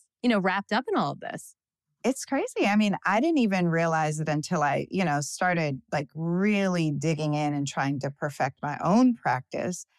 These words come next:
Speaker 2: And I remember saying, like, "Gosh, I came across so many things with, like, sales tags or those little red stickers on 'em."
Speaker 1: Yep.
Speaker 2: Usually there would be, like, multiple red stickers, you know, and I was like,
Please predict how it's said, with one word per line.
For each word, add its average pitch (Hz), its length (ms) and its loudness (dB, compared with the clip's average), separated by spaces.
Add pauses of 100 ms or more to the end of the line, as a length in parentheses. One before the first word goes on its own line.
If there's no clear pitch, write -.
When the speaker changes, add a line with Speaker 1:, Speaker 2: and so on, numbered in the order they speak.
(320)
Speaker 2:
And 185 380 2 (120)
I 185 80 0
remember 202 440 2
saying, 190 240 0
like, 170 220 -4 (200)
"Gosh, 226 320 -4
I 196 80 -4
came 220 260 0
across 180 360 -2
so 208 600 0
many 175 320 2
things 160 440 -2
with, 147 160 -6
like, 143 260 -2 (200)
sales 170 460 -4
tags 143 420 -6
or 147 40 -6
those 147 220 -4
little 151 140 -4
red 151 280 -2
stickers 165 420 -4
on 156 200 -2
'em." 156 200 -4
Speaker 1:
Yep. 175 420 0
Speaker 2:
Usually 160 380 0
there 139 120 0
would 139 140 0
be, 139 100 -2
like, 127 180 -2
multiple 143 500 -2
red 156 220 -4
stickers, 160 680 -8
you 160 120 -4
know, 151 80 -2
and 151 120 -2
I 147 80 -4
was - 120 -8
like, - 160 -10